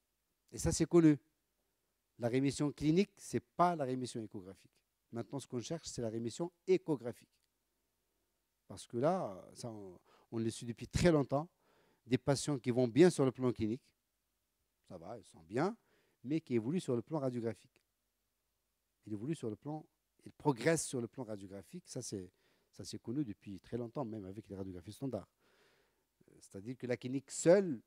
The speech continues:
elle n'est pas suffisante. C'est-à-dire, donc, même si le patient, il évolue bien, il faut, il faut contrôler ses radiographies pour voir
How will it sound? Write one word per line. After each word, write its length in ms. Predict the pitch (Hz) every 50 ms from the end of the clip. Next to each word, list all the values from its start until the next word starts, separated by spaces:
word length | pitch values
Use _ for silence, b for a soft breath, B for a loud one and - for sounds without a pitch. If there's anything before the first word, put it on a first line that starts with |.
| _ -
elle 100 | 120 107
n'est 80 | 110 113
pas 120 | - 151
suffisante. 420 | 139 - - - 113 101 92 82 87
C'est-à-dire, 260 | - - 104 95 101
donc, 80 | 92 98
même 320 | 107 117 131 156 175 170
si 160 | 139 - 135
le 80 | 123 117
patient, 400 | - 135 127 - - 135 127 107
il 140 | 101 110 107
évolue 240 | 107 98 101 104 98
bien, 340 | 90 104 127 147 170 240 - _ _ _ _ _ _ _ _ _ -
il 100 | - 101
faut, 460 | - - - - 135 143 160 165 170 - _ _ _ _ _ _ _ _ _ -
il 120 | 110 -
faut 180 | _ - 156 147
contrôler 420 | - 127 117 - - 123 135 135
ses 120 | 120 123
radiographies 440 | 113 113 104 101 98 104 104 - 156
pour 220 | 131 - 113 95 90
voir 400 | 87 110 135 156 160 139 -